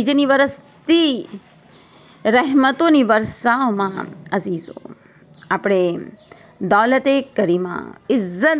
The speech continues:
ભર્યું રાજ્ય, એ જમાનાના ઇમામના ઝુહુરના જમાનાનો આ ઓગણીસ નંબરનો દર્શ શરૂ કરી રહ્યા છીએ. અઝીઝો, ઇન્શાઅલ્લાહ, ઇન્શાઅલ્લાહ,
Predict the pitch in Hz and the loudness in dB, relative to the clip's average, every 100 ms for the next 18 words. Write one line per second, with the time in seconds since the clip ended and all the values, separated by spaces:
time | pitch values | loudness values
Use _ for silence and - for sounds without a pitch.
0 | 247 240 220 190 185 170 - - - - | -2 -2 0 2 0 -4 -10 -10 -10 -6
1 | 196 151 202 214 208 190 175 175 190 196 | -6 -2 2 2 2 2 0 0 0 0
2 | 190 185 180 175 202 190 190 185 185 185 | -2 -4 -8 -6 -6 -6 -6 -4 -2 0
3 | 208 233 294 294 294 330 339 - - - | 2 2 2 2 2 0 0 -6 -18 -20
4 | - _ 202 190 208 233 247 240 185 175 | -20 _ -4 -2 0 0 0 0 0 0
5 | 170 156 170 - 180 - - 87 - - | -2 -6 -10 -10 -14 -12 -12 -10 -12 -16
6 | - - - - 180 - - _ _ - | -20 -20 -20 -20 -20 -20 -20 _ _ -20
7 | - _ _ 214 180 175 175 165 165 214 | -20 _ _ -6 -4 -2 0 -2 -2 -4
8 | 175 - - 254 233 196 180 180 165 151 | -4 -8 -4 0 2 2 0 0 -4 -8
9 | - 87 85 - - - | -14 -14 -12 -14 -14 -16